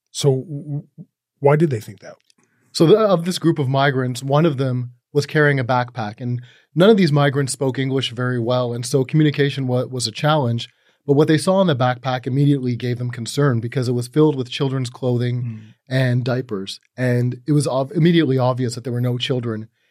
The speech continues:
Speaker 2: in the group. So right away, they began a search because they knew there were more people out there. And the search began sometime around nine in the morning, and it was about four or five hours later that they made the, the tragic discovery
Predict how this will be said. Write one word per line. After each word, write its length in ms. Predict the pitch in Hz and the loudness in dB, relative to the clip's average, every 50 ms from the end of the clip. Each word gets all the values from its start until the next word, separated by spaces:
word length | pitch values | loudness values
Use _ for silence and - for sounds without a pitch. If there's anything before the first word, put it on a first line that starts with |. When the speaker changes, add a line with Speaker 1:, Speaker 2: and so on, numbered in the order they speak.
| _ _ _ - | _ _ _ 4
Speaker 2:
in 140 | 151 147 143 | 4 6 6
the 80 | 139 | 4
group. 300 | 113 120 139 139 127 123 | 2 0 -2 -2 -2 -2
So 160 | - - 139 | 0 2 2
right 300 | 135 123 123 147 151 156 | 2 2 2 4 4 4
away, 300 | 147 139 131 135 131 127 | 4 4 4 2 0 0
they 100 | 120 123 | -2 -4
began 320 | 120 113 123 117 127 120 120 | -4 -6 -4 -4 -4 -4 -4
a 80 | 117 | -6
search 300 | - - 131 123 120 - | -4 -2 -2 -2 -2 -6
because 240 | - 117 - 127 113 | -10 -4 -4 -2 -2
they 120 | 123 123 135 | -2 -2 0
knew 300 | 131 143 147 143 131 120 | 2 4 4 4 4 2
there 100 | 123 120 | -2 -4
were 80 | 117 | -4
more 220 | 117 120 120 117 113 | -6 -6 -6 -8 -6
people 420 | - 123 123 123 117 110 110 - _ _ - - _ _ _ | -8 -10 -10 -8 -10 -10 -10 -14 _ _ -20 -20 _ _ _
out 220 | 120 131 139 123 - | 2 2 2 2 2
there. 180 | 127 113 110 | 0 0 0
And 80 | 113 123 | -2 -4
the 60 | 131 | 0
search 280 | - 175 196 180 - - | 2 4 4 4 2 -2
began 380 | 147 123 139 135 135 127 127 | 0 2 2 2 2 0 0
sometime 440 | 123 - 143 143 143 147 135 127 127 | -2 0 -2 -2 0 -2 -4 -4 -2
around 300 | 127 123 117 117 117 113 - _ _ _ _ _ - | -2 -4 -4 -4 -6 -10 -14 _ _ _ _ _ -2
nine 240 | 131 139 131 135 135 | 0 2 2 2 2
in 60 | 127 | 0
the 80 | 127 | 0
morning, 500 | 127 127 127 127 131 135 143 143 143 - _ _ _ _ _ - | -2 -4 -4 -4 -4 -2 -2 -4 -4 -8 _ _ _ _ _ -2
and 100 | 131 143 | 0 2
it 40 | 139 | 4
was 140 | 131 139 127 | 4 4 4
about 340 | 143 117 143 143 151 147 - _ | 4 4 4 4 4 2 -4 _
four 340 | _ _ _ 143 135 131 131 | _ _ _ 0 2 2 2
or 60 | 127 | 0
five 260 | 120 - 131 123 123 120 | 0 0 0 0 0 0
hours 320 | 120 117 113 113 107 107 | -2 -2 -2 -4 -6 -6
later 440 | 107 113 113 107 107 104 104 104 _ _ _ _ _ _ _ _ | -8 -8 -6 -6 -6 -8 -10 -12 _ _ _ _ _ _ _ _
that 200 | - 110 107 - | -4 -4 -4 -2
they 180 | 120 113 117 117 | -2 -2 0 0
made 320 | 120 117 117 117 110 104 | -2 -2 -4 -4 -6 -8
the, 260 | 113 107 104 107 110 | -10 -10 -10 -10 -10
the 140 | 110 113 120 | -10 -10 -6
tragic 340 | - - 127 117 113 117 110 | -2 0 2 2 0 -2 -8
discovery 560 | - 117 - - 127 113 107 110 110 107 | -10 -12 -6 -4 -4 -4 -4 -4 -8 -8